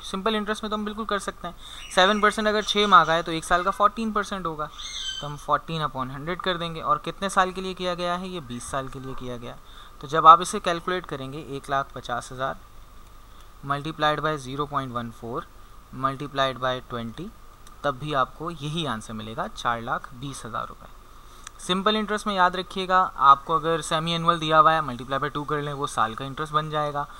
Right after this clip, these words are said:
अगर आपको, अ, साल का दिया हुआ है, छः महीने का निकालना चाह रहे हैं, divide by टू कर लीजिए,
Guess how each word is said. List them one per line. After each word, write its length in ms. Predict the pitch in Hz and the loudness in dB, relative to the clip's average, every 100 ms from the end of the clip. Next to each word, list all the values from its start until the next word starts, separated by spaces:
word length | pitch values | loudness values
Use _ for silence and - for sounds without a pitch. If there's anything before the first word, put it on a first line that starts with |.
| - - 135 | -14 -2 2
अगर 220 | 143 147 | 4 8
आपको, 460 | 139 - 151 151 | 8 6 -2 0
अ, 240 | 151 127 127 | 2 2 0
साल 300 | - 139 147 | 6 6 6
का 120 | 160 | 0
दिया 200 | 151 151 | 2 4
हुआ 120 | 151 | 4
है, 60 | 151 | 4
छः 200 | - 139 | -2 -4
महीने 220 | 147 147 | -4 -2
का 80 | 156 | -4
निकालना 400 | 147 143 147 151 | 0 -2 0 -2
चाह 200 | 156 147 | 2 2
रहे 140 | 151 | 2
हैं, 60 | 139 | -4
divide 320 | 113 113 117 | -4 -4 -6
by 100 | 139 | -8
टू 100 | 180 | -6
कर 120 | 185 | -2
लीजिए, 440 | 185 180 160 170 | -2 -2 -4 -8